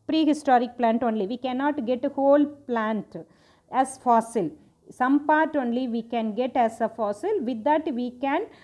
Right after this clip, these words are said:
uh, identify and, uh, we made a description about it. Okay. So we cannot get a whole plant part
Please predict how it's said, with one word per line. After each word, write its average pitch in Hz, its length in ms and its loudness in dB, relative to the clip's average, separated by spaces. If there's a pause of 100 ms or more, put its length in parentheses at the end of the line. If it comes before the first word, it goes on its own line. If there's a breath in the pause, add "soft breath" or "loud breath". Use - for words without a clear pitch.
(220 loud breath)
uh, 208 640 0
identify 294 880 2
and, 240 340 0
uh, 226 140 0 (100)
we 240 100 -2
made 254 360 0
a 233 260 6
description 262 760 -4
about 208 480 -2
it. 202 220 -4
Okay. 233 400 -4 (300 loud breath)
So 269 160 -6
we 240 140 -2
cannot 269 480 -2 (140)
get 240 200 0
a 262 80 -2
whole 277 420 2
plant 240 720 -4
part 220 220 0